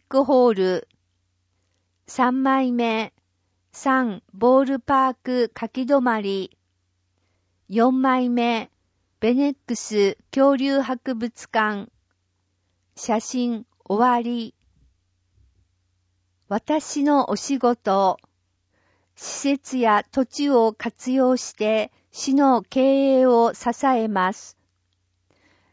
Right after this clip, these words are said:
皆さんがこの先も市の施設を使い続けられるように運営を充実させたり、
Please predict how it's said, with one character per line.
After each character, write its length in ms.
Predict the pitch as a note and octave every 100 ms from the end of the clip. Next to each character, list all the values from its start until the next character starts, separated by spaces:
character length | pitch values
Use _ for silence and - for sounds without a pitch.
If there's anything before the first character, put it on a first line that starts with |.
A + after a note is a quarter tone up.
| _
皆 300 | G#3 A#3 D#4
さ 240 | - C4 B3+
ん 120 | A3+
が 300 | G#3 G#3 - -
こ 120 | C4
の 180 | C4+ C#4+
先 380 | - B3 -
も 380 | B3+ A3 G#3 G3+ - _
市 180 | - B3+
の 220 | C4+ C4
施 180 | A#3+ A#3+
設 400 | - C#4+ - A#3
を 240 | G#3 G#3 G#3
使 380 | - - C4
い 100 | C#4 C4
続 280 | B3+ B3+
け 220 | B3+ B3+ B3+
ら 120 | G#3+
れ 160 | B3
る 160 | C4+ C#4
よ 220 | C4 A3+
う 40 | G#3+
に 380 | G3+ G3 F#3 - _ _ -
運 280 | A#3+ C4+ C4+
営 260 | C4+ C4
を 300 | B3+ A#3+ A#3+
充 320 | F#3 A#3 C4 A#3+
実 360 | B3 A#3+ B3+
さ 180 | - G3+
せ 180 | - C4
た 200 | A3 G#3
り、 360 | G3 G#3 F#3